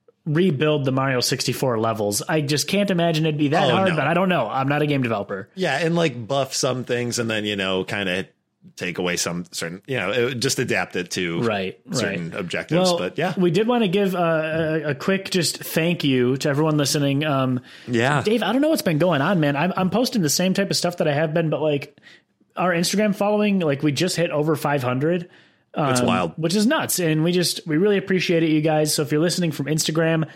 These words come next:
Speaker 1: thank you from the bottom of our hearts. Please
Speaker 2: Yes.
Speaker 1: consider subscribing to our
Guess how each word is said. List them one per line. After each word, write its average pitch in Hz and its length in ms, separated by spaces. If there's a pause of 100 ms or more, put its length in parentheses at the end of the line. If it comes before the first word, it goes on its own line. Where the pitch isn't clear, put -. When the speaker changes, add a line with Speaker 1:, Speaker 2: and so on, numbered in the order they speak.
(120)
Speaker 1:
thank 185 280
you 190 120
from 151 140
the 143 40
bottom 156 240
of 143 80
our 131 140
hearts. 135 380 (260)
Please 175 180
Speaker 2:
Yes. 170 200
Speaker 1:
consider 165 200
subscribing 151 600
to 147 280
our 131 500